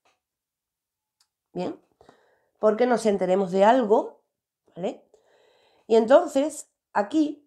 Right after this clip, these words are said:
es cuando damos un giro a todo. O sea, es que tú vas a hacer un movimiento para resolver todo esto. El as de espadas es una confirmación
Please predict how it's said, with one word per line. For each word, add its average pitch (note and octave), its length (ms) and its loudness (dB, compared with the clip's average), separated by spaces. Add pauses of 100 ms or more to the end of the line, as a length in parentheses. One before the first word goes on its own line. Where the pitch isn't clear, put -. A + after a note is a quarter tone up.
es A#3+ 140 -8
cuando C4+ 560 0 (320)
damos A3+ 440 0
un B3 180 -2
giro G#3+ 580 -4
a F#3 180 -4
todo. F3 340 -4
O E3 80 -6
sea, F#3+ 540 2 (300)
es A3 120 -8
que B3+ 120 -6
tú A#3+ 100 -4
vas A#3+ 180 0
a A#3+ 60 -4
hacer A3 240 -4
un G#3 80 -2
movimiento G3 840 -4 (1800)
para G3+ 280 4
resolver F#3 720 -4
todo E3+ 260 -2
esto. - 300 -12 (320)
El G#3 120 2
as G#3 140 4
de B3 100 0
espadas G3 720 -6
es A3 240 -10
una A#3 220 -8
confirmación F#3+ 840 -4